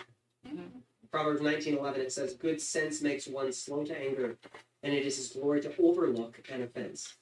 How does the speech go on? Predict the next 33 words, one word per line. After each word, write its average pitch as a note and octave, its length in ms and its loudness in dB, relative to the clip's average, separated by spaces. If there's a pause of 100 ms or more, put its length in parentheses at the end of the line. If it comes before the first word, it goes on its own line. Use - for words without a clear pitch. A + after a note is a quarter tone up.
(160)
There's C#3 220 -2
glory D#3 500 10
and A#2+ 160 -2
good D3+ 220 4
sense B2+ 500 0
in B2+ 300 0
love, C3+ 300 0
in B2+ 80 0
this C3 140 -4
kind C#3 220 -2
of B2+ 120 0
love, D3 280 0 (160)
that - 80 -2
is - 200 -2
able F3+ 240 10
to E3+ 140 -4
overlook E3+ 560 12
an D#3 100 2
offense. C#3+ 400 0
As C#3+ 100 -4
you F3+ 120 6
think F#3 160 10
of D3+ 160 0
Paul E3 240 6
correcting D3+ 640 0 (180)
all D#3+ 220 6
the D#3+ 120 4
Corinthian D3+ 480 4
infighting D3 600 6
and B2 160 2
bickering D3+ 380 6
and C3 100 4
divisiveness, D3 880 0